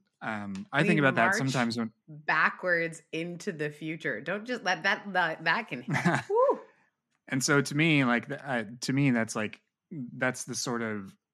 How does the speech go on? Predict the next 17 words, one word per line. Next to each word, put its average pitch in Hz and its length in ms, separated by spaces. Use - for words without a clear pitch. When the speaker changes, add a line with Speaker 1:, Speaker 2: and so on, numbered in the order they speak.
Speaker 1:
uh, 104 280
thinking 117 640
that, 107 420
um, 101 420
that 104 480
folks 120 240
like 120 120
the 117 60
two 113 200
of 101 100
you 113 240
are, 101 320
are 104 160
challenging, 104 640
you 123 100
know, 104 280
and, 104 400